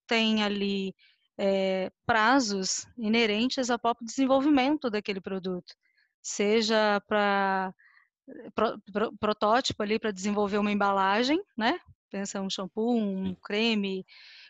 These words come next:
Speaker 1: quanto a gente, o, o prazo também de capturar até o insumo, né? São insumos aí que a gente tem, tem que trafegar.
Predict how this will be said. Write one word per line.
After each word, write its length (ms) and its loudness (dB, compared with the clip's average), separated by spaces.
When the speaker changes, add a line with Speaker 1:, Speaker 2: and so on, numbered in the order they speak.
Speaker 1:
quanto 640 0
a 120 2
gente, 640 0
o, 260 -4
o 40 -4
prazo 420 2
também 400 0
de 140 -2
capturar 520 0
até 180 0
o 100 2
insumo, 640 0
né? 300 -2
São 160 -8
insumos 500 -2
aí 180 0
que 100 -6
a 40 -2
gente 260 -4
tem, 340 0
tem 160 -4
que 80 -10
trafegar. 680 -2